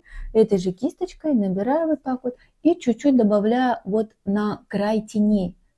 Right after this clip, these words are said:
Совсем немножечко вот сюда. И что это даёт? Это даёт соединение тени румяна.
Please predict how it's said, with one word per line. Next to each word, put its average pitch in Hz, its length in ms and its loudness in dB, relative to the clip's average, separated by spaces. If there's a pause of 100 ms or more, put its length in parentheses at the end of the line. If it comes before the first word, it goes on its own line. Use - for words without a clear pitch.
Совсем 220 340 0
немножечко 214 580 0
вот 233 460 4
сюда. 202 520 -2 (500)
И 202 80 -4
что 247 180 4
это 254 160 4
даёт? 202 460 2
Это 214 200 -4
даёт 208 380 0
соединение 196 800 0 (260)
тени 185 500 2
румяна. 226 580 -2